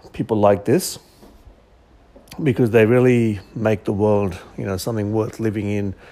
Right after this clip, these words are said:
Um, you know, it, they, they really are doing something to improve the world. Um, you know, so please, please, please go and show this man some love. Thank you.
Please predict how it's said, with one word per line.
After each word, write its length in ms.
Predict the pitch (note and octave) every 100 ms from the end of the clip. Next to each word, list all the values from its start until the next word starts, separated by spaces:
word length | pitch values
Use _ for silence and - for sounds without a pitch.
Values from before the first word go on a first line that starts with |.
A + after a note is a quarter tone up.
| - - - _
Um, 580 | - F#2 F#2 F#2 F#2 F#2
you 60 | G#2
know, 100 | G2
it, 260 | G2+ G#2+ E2+
they, 120 | A2
they 200 | - A2
really 300 | A2 A#2 A#2+
are 120 | G#2+
doing 280 | G2 A#2 A2+
something 300 | A2 A2 G2
to 100 | G#2
improve 420 | G2 E2+ A2 G#2
the 100 | G2+
world. 400 | F#2+ G2 F2+ E2+ - - - - - - _ -
Um, 480 | F#2+ F#2 F2+ E2+ - _ _ _ _
you 100 | C3+
know, 140 | F#2+ F#2
so 300 | - G#2+ G2
please, 420 | - C3 B2 G#2+
please, 340 | - A#2 G2+
please 380 | - A2+ G2+ F#2
go 320 | - G#2+ G#2+
and 220 | - G2+
show 280 | F2+ A2 G#2
this 240 | G2+ F#2 G#2+
man 280 | F#2+ F#2
some 180 | E2+ F#2+
love. 280 | F#2 F#2 D#2+
Thank 440 | - - A2+ F2+
you. 180 | G2+ E2